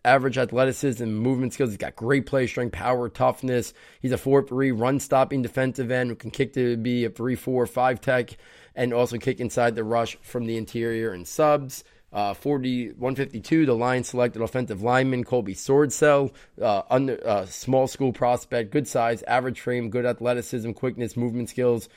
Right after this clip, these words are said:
uh, developmental p-, prospect that will shift from offensive line to offensive,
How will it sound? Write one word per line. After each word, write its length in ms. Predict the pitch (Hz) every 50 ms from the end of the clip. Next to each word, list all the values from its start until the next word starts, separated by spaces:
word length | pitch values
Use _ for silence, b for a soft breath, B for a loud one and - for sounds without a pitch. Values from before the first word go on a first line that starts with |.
| B B B B B
uh, 140 | - 107 107
developmental 680 | 98 110 113 127 127 127 113 117 120 120 117 123 120 120
p-, 120 | 110 - _ _ _ _
prospect 500 | - 120 113 117 113 - - 120 113 107
that 120 | 117 113
will 80 | 107 107
shift 260 | - - 139 127 -
from 140 | - 110 110
offensive 420 | 110 107 - 113 113 107 113 98
line 320 | 104 113 110 107 107 110 110
to 220 | - - 117 110
offensive, 520 | 107 98 - 107 104 101 - 101 92 95